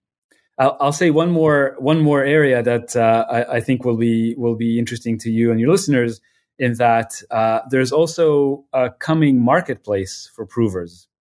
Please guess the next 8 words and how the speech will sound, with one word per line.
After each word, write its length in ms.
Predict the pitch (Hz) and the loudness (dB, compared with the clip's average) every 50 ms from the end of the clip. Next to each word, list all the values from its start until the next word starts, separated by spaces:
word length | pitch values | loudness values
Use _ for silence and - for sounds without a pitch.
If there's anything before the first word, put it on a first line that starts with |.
| _ - | _ -8
Yeah. 240 | - 110 117 143 180 - _ _ _ _ _ _ _ _ | -4 -2 -2 -2 -2 -6 _ _ _ _ _ _ _ _
So 400 | - - 131 123 123 123 123 120 | -4 0 2 2 2 2 0 -4
today, 560 | 120 - 131 160 202 208 175 156 143 139 135 | -6 -6 -2 0 2 2 4 2 2 0 -2
if 320 | 131 135 127 110 - - | -2 -4 -4 -4 -4 -2
you 220 | 151 180 202 202 165 | 0 0 2 2 2
want 240 | 160 156 156 156 | 2 2 2 0
to 80 | 151 139 | -2 -6
prove 560 | - - - - 151 156 151 151 147 127 123 | -8 -10 -8 -4 0 2 2 2 2 0 -4